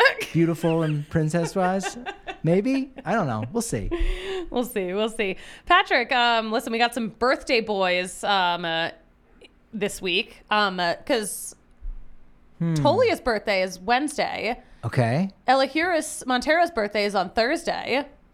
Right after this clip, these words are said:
Speaker 2: Wow.
Speaker 1: Patrick, would you rather everyone you love forgets your birthday or everyone you love sings happy birthday to you for twenty-four hours straight?
Speaker 2: Ooh, twenty-four hours straight.
Speaker 1: Yeah.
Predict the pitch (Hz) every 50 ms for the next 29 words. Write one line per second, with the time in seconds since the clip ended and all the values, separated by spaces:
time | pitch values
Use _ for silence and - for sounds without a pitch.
0 | _ - 92 90 90 107 131 165 185 156 98 90 - 285 285 285 294 247 214 226
1 | 302 262 349 359 339 262 277 277 302 311 254 240 196 170 170 175 - - 233 240
2 | 277 294 302 311 311 311 294 285 269 240 247 254 247 214 190 185 214 - - -
3 | - 220 208 - - 208 220 226 - - - - - - 247 220 196 208 202 196
4 | 196 - 240 226 240 254 294 330 320 - - - - - - - - - _ -
5 | - 240 247 240 233 - 240 269 226 277 285 285 262 262 247 247 240 240 233 226
6 | 196 - - - 240 214 208 214 214 - 247 220 214 226 220 - 208 202 214 214
7 | 208 180 190 - - 196 180 - - 180 - - 190 185 175 - 196 180 185 170
8 | - - - - - 202 165 156 - - 185 196 - - - - - _ _ -
9 | - - - - 135 160 135 92 92 - - - 147 165 180 151 - 131 123 127
10 | 131 110 92 - - - - - - 113 131 196 180 156 160 170